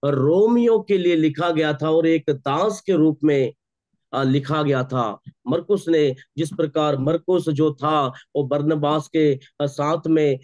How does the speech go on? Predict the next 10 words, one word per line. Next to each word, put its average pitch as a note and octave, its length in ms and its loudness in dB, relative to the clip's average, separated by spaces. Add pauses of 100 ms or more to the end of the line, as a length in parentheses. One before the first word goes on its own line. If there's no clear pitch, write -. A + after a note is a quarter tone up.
(200)
आ, D3+ 100 -2
साथ D3 320 -4
में D#3 340 2
रहता C3+ 300 0
था D3+ 220 0
और D3+ 100 0
सेवकाई D3+ 460 0
किया D3 200 -2
उन्होंने, D3 360 2
हालेलुया। D3 640 0